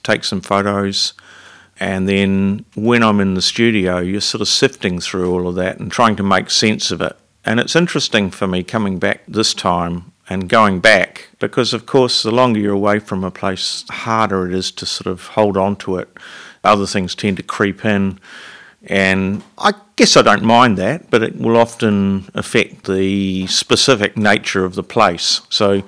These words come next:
the place probably after a period of time becomes a more generalised internal kind of landscape rather than a specific place. But I did try and make these works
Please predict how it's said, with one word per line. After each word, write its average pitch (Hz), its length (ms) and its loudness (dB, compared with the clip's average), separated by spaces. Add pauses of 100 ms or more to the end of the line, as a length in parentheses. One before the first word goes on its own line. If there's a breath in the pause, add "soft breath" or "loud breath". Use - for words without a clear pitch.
(260 loud breath)
the 113 80 -2
place 110 320 2
probably 98 400 2
after 95 260 0
a 90 60 -4
period 92 320 -2
of 87 60 -12
time 92 360 -6
becomes 95 460 -4
a 104 40 -4
more 95 200 -2
generalised 95 960 0 (160)
internal 110 640 4
kind 98 200 -2
of 87 60 0
landscape 95 500 -2
rather 92 380 0
than 90 140 -4
a 90 40 -4
specific - 600 -8
place. 90 420 -8 (420 loud breath)
But - 140 2
I - 80 4
did 392 220 4
try 110 200 6
and 92 120 2
make 92 220 0
these 98 300 -2
works - 680 0